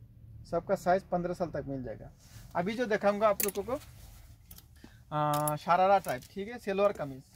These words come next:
बच्चों का लिए, बच्चों के लिए सलवार कमीज दिखाऊंगा।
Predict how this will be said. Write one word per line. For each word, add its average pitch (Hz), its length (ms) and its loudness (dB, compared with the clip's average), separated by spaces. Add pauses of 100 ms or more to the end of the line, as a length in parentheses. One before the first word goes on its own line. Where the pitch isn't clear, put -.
(140)
बच्चों 175 280 -8
का 165 140 -2
लिए, 120 180 -10 (1700)
बच्चों 165 260 -10
के 202 80 -8
लिए 190 140 -8
सलवार 185 380 -12
कमीज 190 260 -12
दिखाऊंगा। 170 420 -10